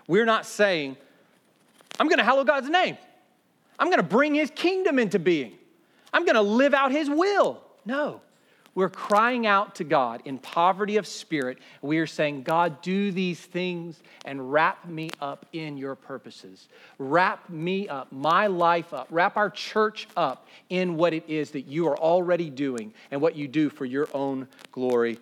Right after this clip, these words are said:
and not for us." We are empty of praise and adoration until God puts it there. So we beg him, we seek him, we ask him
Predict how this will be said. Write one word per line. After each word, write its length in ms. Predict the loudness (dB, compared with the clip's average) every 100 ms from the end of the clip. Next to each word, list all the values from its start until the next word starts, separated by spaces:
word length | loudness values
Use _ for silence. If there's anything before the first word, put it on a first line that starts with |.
| -14 _
and 140 | -8 -4
not 340 | -4 -4 -8 _ _ _
for 360 | -10 -8 -8 -12 _ _ -4
us." 540 | -2 -2 -6 -14 -16 -20 _ _ _ _ _ _ _ _ _ _ _ _ _ _ _ _ _ _ _ _ _ _ _ _ _ _ _ _ _ _ _ _ -20 -20 _ _
We 120 | 0
are 100 | 2
empty 260 | 2 0 -4
of 140 | -4
praise 300 | 0 0 0
and 100 | 0
adoration 640 | 0 0 0 -2 -4 -10 -14 -18
until 220 | -14 -8
God 260 | -6 -6
puts 220 | -8 -16 -18
it 120 | -20
there. 220 | -20 -20 _ _ _ _ _ _ _ _ _ _ _ _ _
So 160 | -14 -8
we 120 | -8 -10 _ -2
beg 240 | 0 0
him, 260 | -4 -14 -16 _ _ _ _ _ _
we 80 | -10
seek 380 | -8 -4 -4 -4
him, 300 | -12 -12 -14 _ _ _
we 160 | -2 2
ask 320 | 2 0 -6
him 220 | -16 -18